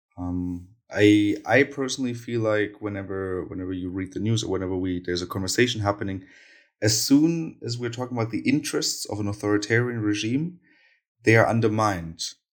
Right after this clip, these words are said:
um, by us. Well, I mean, by, by, by the Western bubble, because it's like, ah, of course, this is not Russia saying this, uh, but this is the evil Russian dictator Putin saying this. Um, so we're, we're undermining interests of other countries,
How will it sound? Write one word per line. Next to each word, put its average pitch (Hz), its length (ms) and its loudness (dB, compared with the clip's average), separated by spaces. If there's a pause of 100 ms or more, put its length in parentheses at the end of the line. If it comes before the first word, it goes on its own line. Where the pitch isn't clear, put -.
(120)
um, 90 440 -4
by 92 100 2
us. 92 280 2
Well, 110 200 6
I 92 40 2
mean, 104 160 0
by, 95 260 2
by, 92 240 -8
by 90 280 -10
the 87 140 -10
Western 90 420 -4
bubble, 85 420 -4
because 90 220 -10
it's 92 140 -6
like, 87 240 -2
ah, 113 320 8 (140)
of - 180 -16
course, 117 260 -4
this 92 140 -6
is 92 160 -8
not 92 320 -4
Russia 113 320 4
saying 76 360 -8
this, 101 320 -6
uh, 85 140 -6
but 92 140 -10
this 92 160 -4
is 92 240 -4 (340)
the 90 80 -6
evil 107 280 6
Russian 101 240 2
dictator 98 360 -6
Putin 90 400 2
saying 64 300 -10
this. - 280 -10 (120)
Um, 90 240 -4
so 92 340 0
we're, 92 240 -2
we're 104 160 2
undermining 110 680 0
interests - 520 -2
of 120 120 -10
other 107 180 -2
countries, 127 640 -2